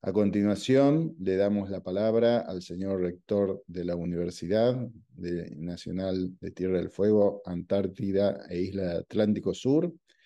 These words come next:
el doctor Daniel Fernández. Bienvenido, Daniel, y muchas gracias por acompañarnos en esta apertura de simposio.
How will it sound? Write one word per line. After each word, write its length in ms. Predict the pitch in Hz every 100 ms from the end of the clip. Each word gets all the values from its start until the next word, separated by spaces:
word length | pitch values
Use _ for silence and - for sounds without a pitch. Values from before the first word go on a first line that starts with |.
| - _ _ -
el 120 | 95
doctor 680 | 95 92 - 113 117 120 -
Daniel 400 | 95 92 98 92
Fernández. 760 | 92 87 85 - - 92 - _ -
Bienvenido, 580 | 95 90 87 98 113 104
Daniel, 540 | 90 101 127 131 - 95
y 60 |
muchas 340 | 95 95 98 95
gracias 500 | 104 104 104 104 -
por 160 | 92
acompañarnos 1120 | 90 82 82 92 101 98 101 101 101 101 - -
en 180 | 85 92
esta 640 | 98 - 95 95 90 -
apertura 640 | - 82 82 - 92 95 92
de 120 | 85
simposio. 580 | - 80 - - -